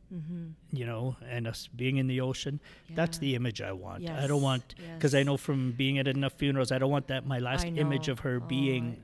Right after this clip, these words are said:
Speaker 1: I,
Speaker 2: in the
Speaker 1: yes.
Speaker 2: casket.
Speaker 1: Yeah, I can so relate to that.
Speaker 2: So
Speaker 1: Yeah.
Speaker 2: that's, that's the image I have, and that's the image I wanna keep. And we're gonna honor her memory by, by raising her daughter, bringing her into our family.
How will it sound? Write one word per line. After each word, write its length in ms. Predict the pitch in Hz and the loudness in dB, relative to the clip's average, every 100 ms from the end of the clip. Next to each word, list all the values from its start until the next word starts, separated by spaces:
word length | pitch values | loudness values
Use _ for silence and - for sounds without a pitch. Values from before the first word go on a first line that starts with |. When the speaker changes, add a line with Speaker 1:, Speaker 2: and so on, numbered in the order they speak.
| - | -16
Speaker 1:
I, 40 | 180 | -10
Speaker 2:
in 220 | 165 131 | -4 -2
the 80 | 120 | -2
Speaker 1:
yes. 80 | - | -4
Speaker 2:
casket. 460 | 120 117 - 95 | -6 -6 -8 -12
Speaker 1:
Yeah, 160 | - - - | -14 -14 -14
I 80 | |
can 180 | 185 185 | -10 -10
so 220 | - 185 160 | -8 -10 -10
relate 300 | 156 160 156 - | -12 -14 -14 -14
to 100 | - | -14
that. 200 | 82 - | -14 -8
Speaker 2:
So 240 | - 117 | 0 0
Speaker 1:
Yeah. 80 | 110 - | -2 -4
Speaker 2:
that's, 260 | 139 - | -6 -4
that's 280 | - 117 - | -6 -4 -4
the 160 | - 123 | -4 -4
image 260 | 123 127 | -4 -4
I 100 | 120 113 | -4 -4
have, 340 | 120 113 113 - | -4 -8 -10 -12
and 160 | 143 117 | -10 -10
that's 240 | 107 - | -10 -10
the 160 | 101 117 | -10 -12
image 240 | 104 110 | -10 -12
I 60 | 110 | -12
wanna 240 | 110 120 | -10 -12
keep. 400 | - - 113 - - - | -12 -12 -12 -6 -6 -4
And 140 | 113 113 | -6 -6
we're 100 | 113 | -6
gonna 200 | 113 107 | -8 -8
honor 300 | 117 117 113 - | -8 -6 -8 -8
her 60 | |
memory 400 | 117 120 120 117 | -10 -6 -6 -6
by, 340 | 120 107 113 - - - | -8 -10 -10 -12 -18 -18
by 100 | - | -10
raising 340 | 117 113 113 - | -8 -8 -10 -10
her 120 | 123 | -12
daughter, 380 | 131 147 165 143 - - - - - - | -10 -10 -10 -12 -16 -20 -20 -20 -20 -12
bringing 240 | 120 113 | -8 -6
her 140 | 117 120 | -6 -6
into 180 | 117 117 | -6 -8
our 120 | 123 | -10
family. 420 | - 117 113 | -12 -18 -16